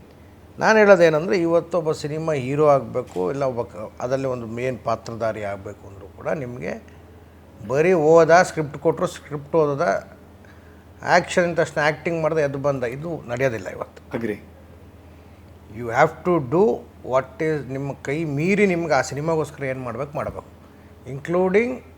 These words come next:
Speaker 1: ಸಿನಿಮಾ ರಿಲೀಸ್ ಟೈಮ್ಗಾಗಿರ್ಬೋದು, ರಿಲೀಸ್ ಮುಂಚೆ ಇರ್ಬೋದು. ಒಂದ್ ಸರಿ ಸಿನಿಮಾ ಸ್ಟಾರ್ಟ್ ಆಯ್ತು ಅಂದ್ರೆ ಅದು ರಿಲೀಸ್ ಥಿಯೇಟ್ರಲ್ಲಾಗಿ ಅದು ಎಷ್ಟ್ ದಿವಸ ಓಡತ್ತೆ, ಅಲ್ಲಿಂದ ಹೊರಗ್ ಬರಕ್, ಬರೋವರ್ಗುನು ನೀವು ಅದ್ರ ಪಾತ್ರಧಾರಿ.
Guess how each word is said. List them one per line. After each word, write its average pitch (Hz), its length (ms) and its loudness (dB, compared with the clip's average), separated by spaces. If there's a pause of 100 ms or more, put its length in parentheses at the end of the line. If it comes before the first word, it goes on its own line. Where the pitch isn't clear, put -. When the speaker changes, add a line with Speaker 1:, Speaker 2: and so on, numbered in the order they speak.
(160)
Speaker 1:
ಸಿನಿಮಾ 147 280 -4
ರಿಲೀಸ್ 143 400 -2
ಟೈಮ್ಗಾಗಿರ್ಬೋದು, 107 1080 -8
ರಿಲೀಸ್ 123 280 -8
ಮುಂಚೆ 156 420 -4
ಇರ್ಬೋದು. 98 600 -8 (640)
ಒಂದ್ 131 160 -6
ಸರಿ 180 460 2
ಸಿನಿಮಾ 170 320 0
ಸ್ಟಾರ್ಟ್ 170 360 6
ಆಯ್ತು 156 280 4
ಅಂದ್ರೆ 147 220 -2
ಅದು 147 280 0
ರಿಲೀಸ್ 151 500 -2
ಥಿಯೇಟ್ರಲ್ಲಾಗಿ 147 1000 -2 (480)
ಅದು 110 100 -10
ಎಷ್ಟ್ 135 280 -8
ದಿವಸ 170 160 -4
ಓಡತ್ತೆ, 170 640 8
ಅಲ್ಲಿಂದ 165 320 2
ಹೊರಗ್ 143 480 0
ಬರಕ್, 147 540 0
ಬರೋವರ್ಗುನು 147 960 4 (440)
ನೀವು 170 140 -4
ಅದ್ರ 160 140 -2 (100)
ಪಾತ್ರಧಾರಿ. 110 640 -6